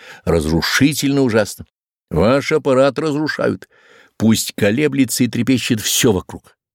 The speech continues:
Как утес стойте. Стойкостью побеждаем. Надо устоять, надо выдержать, несмотря ни на что и вопреки всему.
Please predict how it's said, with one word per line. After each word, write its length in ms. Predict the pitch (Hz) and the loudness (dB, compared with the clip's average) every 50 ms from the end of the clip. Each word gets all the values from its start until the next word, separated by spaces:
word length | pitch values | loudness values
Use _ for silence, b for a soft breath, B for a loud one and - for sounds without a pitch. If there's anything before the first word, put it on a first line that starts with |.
| _ _ _ _ _ | _ _ _ _ _
Как 280 | - 135 135 120 - | -2 0 0 0 2
утес 360 | 143 127 117 - - 139 120 - | 2 2 2 2 2 0 0 0
стойте. 560 | - - - 131 123 104 92 - - 92 - _ _ _ _ _ _ _ _ | -4 -2 0 2 2 2 0 -4 -8 -12 -16 _ _ _ _ _ _ _ _
Стойкостью 880 | - - - - - - 123 117 113 110 - 104 95 - - - 92 | -4 -2 -2 -2 0 2 2 2 2 2 -2 -6 -8 -8 -10 -10 -10
побеждаем. 560 | - 82 80 82 73 71 85 82 80 71 - - _ _ _ _ _ _ _ _ _ _ _ - | -10 -8 -8 -8 -4 -2 -2 -2 -2 -4 -8 -14 _ _ _ _ _ _ _ _ _ _ _ -2
Надо 280 | 82 80 76 67 73 | -2 -2 -2 -4 -6
устоять, 640 | 65 - - - - 67 67 85 104 101 90 - - | -8 -6 -6 -4 -2 0 2 2 2 0 0 -4 -8
надо 260 | - 78 71 62 73 69 | -8 -6 -4 -2 -2 -2
выдержать, 640 | 67 76 110 139 139 120 101 92 92 90 - b b b b b b b _ 101 | 2 4 4 4 4 2 0 -2 -4 -6 -6 b b b b b b b _ 2
несмотря 540 | 95 101 101 - - 104 92 - 101 87 | 2 4 2 2 2 0 0 0 0 -2
ни 100 | 80 76 | -2 -2
на 140 | 76 73 69 | -4 -6 -4
что 280 | - - - - - 117 | -4 -4 -2 0 2 2
и 100 | 107 95 | 2 2
вопреки 360 | 92 - - 85 - - 87 | 0 -4 -6 -8 -8 -6 -8
всему. 340 | - - - 80 78 76 | -6 -6 -4 -4 -4 -6